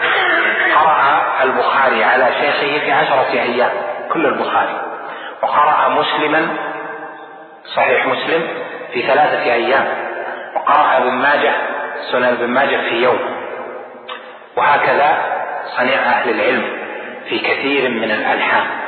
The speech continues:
شيخ الإسلام ابن تيمية ألف عددا من كتبه ورسائله التي الآن تدرس وتشرح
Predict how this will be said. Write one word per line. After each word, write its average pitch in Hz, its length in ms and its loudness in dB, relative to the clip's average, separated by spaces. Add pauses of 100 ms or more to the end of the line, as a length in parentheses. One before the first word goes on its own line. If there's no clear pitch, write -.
(140)
شيخ - 180 2
الإسلام 131 400 2
ابن 117 200 -2
تيمية 143 380 0 (640)
ألف 139 360 4 (920)
عددا - 420 2
من 120 240 0 (120)
كتبه 135 600 0 (640)
ورسائله 127 640 2
التي 127 360 -2
الآن 120 400 -2
تدرس 123 460 0
وتشرح 147 520 0